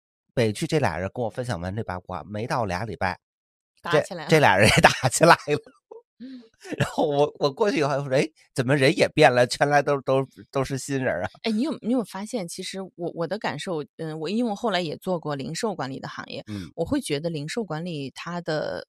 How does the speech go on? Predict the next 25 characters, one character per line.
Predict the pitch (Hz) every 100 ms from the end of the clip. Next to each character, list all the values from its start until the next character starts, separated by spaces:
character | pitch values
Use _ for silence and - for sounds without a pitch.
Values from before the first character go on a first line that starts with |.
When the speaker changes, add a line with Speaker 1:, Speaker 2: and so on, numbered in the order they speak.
| _ -
Speaker 2:
呃， | 151 131 123
相 | - 185 202
对 | 190
来 | 151
团 | - 156
队 | 190
氛 | 190 214
围 | 151 135
会 | 180
没 | 160 170
有 | 185
餐 | - 160
饮 | 139
那 | 156
么 | 160
好。 | - - - _ _ - _ _
为 | - 233
啥？ | - -
就 | 151 214
是 |
Speaker 1:
可 |
能 | 98
是 | 170 156
因 |
为 | 127